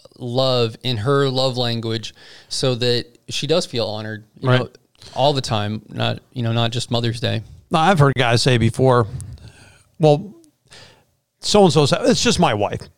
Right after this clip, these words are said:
Speaker 2: It's just my wife that thinks that." And my attitude is to be, "No, that's especially your wife. Your wife's the most important person in your life."
Speaker 1: Yeah.
Speaker 2: The husband-wife relationship is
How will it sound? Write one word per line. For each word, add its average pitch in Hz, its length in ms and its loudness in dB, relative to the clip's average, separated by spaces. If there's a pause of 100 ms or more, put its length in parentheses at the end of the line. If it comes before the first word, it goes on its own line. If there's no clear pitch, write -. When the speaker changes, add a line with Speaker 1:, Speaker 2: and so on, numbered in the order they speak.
Speaker 2:
It's 208 120 2
just 185 140 4
my 160 140 6
wife 147 220 4
that 131 100 4
thinks 110 240 2
that." 98 180 0
And 151 160 2
my 190 140 4
attitude 180 240 4
is 131 80 4
to 127 60 0
be, 135 80 6
"No, 151 180 4
that's 151 180 2
especially 120 480 0
your 92 80 0
wife. 90 220 -2
Your 110 100 0
wife's 139 200 4
the 131 60 2
most 127 200 4
important 117 340 0
person 117 260 4
in 110 40 2
your 110 80 4
life." 110 200 2 (340)
Speaker 1:
Yeah. 113 120 0
Speaker 2:
The 135 60 6
husband-wife 220 480 4
relationship 151 480 4
is 120 100 4